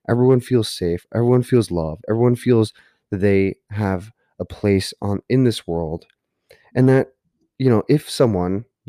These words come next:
if you know someone that is going through a tough time and that is going through a, a tough battle,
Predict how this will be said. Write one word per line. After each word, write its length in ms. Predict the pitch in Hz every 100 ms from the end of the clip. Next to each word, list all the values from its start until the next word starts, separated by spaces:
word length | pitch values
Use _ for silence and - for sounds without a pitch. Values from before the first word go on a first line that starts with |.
| -
if 160 | 98 127
you 100 | 120
know 140 | 113
someone 300 | - 101 95
that 100 | 92
is 100 | 92
going 220 | 92 95
through 120 | 95
a 40 | 92
tough 200 | 98 92
time 280 | 95 98 98
and 80 |
that 100 | 95
is 120 | 95 92
going 240 | 92 98
through 300 | 101 95 90
a, 120 | 85 - -
a 40 | 92
tough 280 | - 104 -
battle, 360 | 90 110 123